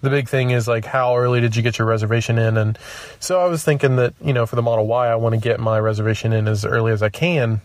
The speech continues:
Um, well, I started thinking, um, you know how there's a lot of, um, ways to disrupt the queue for Model three, where, you know, if you're an employee, you get priority. If you are a previous Tesla owner, you get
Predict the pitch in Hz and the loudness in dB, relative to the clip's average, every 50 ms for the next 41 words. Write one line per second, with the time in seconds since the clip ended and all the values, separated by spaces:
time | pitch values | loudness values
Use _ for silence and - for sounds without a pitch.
0 | - - - - 127 127 123 123 120 120 120 123 - 151 151 160 175 170 - - | -8 -12 -6 -2 -2 0 0 0 0 -2 -4 -6 -6 -4 -2 -2 -2 -2 -4 -8
1 | - - - 175 165 160 - - 226 254 247 170 - 196 233 226 190 147 127 120 | -8 -4 0 0 0 0 0 -2 0 0 -2 -2 0 -2 0 2 2 0 0 0
2 | - - - - - - - - - - 143 143 143 139 139 131 131 143 165 160 | -2 -8 -18 -20 -20 -20 -20 -20 -8 -4 -2 0 0 0 0 0 -2 -2 -2 -2
3 | 170 175 165 151 165 151 143 123 135 127 127 127 123 123 120 117 113 110 113 107 | 0 0 0 0 0 0 0 0 0 0 0 0 0 0 0 0 -2 -2 -2 0
4 | 120 120 117 117 113 117 113 113 117 117 - - - 131 123 131 131 127 127 123 | 0 2 0 0 0 0 0 0 -2 -2 -6 -8 -6 -4 -2 0 0 2 0 0
5 | 117 - - - - 127 120 120 113 110 123 113 - - 131 120 - - 123 - | -2 -4 -4 -2 0 2 2 2 0 0 -2 -2 0 -2 -2 -2 -2 -4 -4 -4
6 | - - - 156 151 147 139 117 - 131 127 120 123 123 120 120 113 107 - - | -4 -4 -2 0 0 2 0 0 0 0 0 2 2 0 2 2 0 -2 -2 -8
7 | - - 160 175 175 156 131 127 123 120 117 - - - - - - - - - | -6 -4 -2 0 2 2 2 2 2 2 0 -2 -4 -14 -20 -20 -20 -20 -20 -20
8 | - - - - - 131 127 127 123 120 120 120 120 120 120 123 - 143 139 127 | -20 -20 -14 -6 -2 0 2 2 2 2 2 2 2 2 0 0 -2 -2 0 0
9 | 117 110 107 - 123 117 113 113 113 110 113 104 - - 190 185 185 180 175 170 | 2 0 0 0 0 2 2 2 2 2 0 0 0 0 0 2 2 2 2 2
10 | 165 151 156 151 143 - 160 151 151 151 147 147 147 143 143 143 143 135 127 123 | 2 2 2 0 0 0 -2 0 2 2 2 2 2 2 2 2 2 2 2 0
11 | 110 - 120 123 123 120 120 123 120 120 117 113 113 113 110 - 127 120 113 117 | 0 0 0 0 2 2 2 2 2 2 2 2 2 0 0 0 0 0 2 0
12 | - - 190 185 - 185 156 160 160 156 151 147 139 143 | 0 -2 -4 -2 0 0 0 2 2 2 0 2 0 0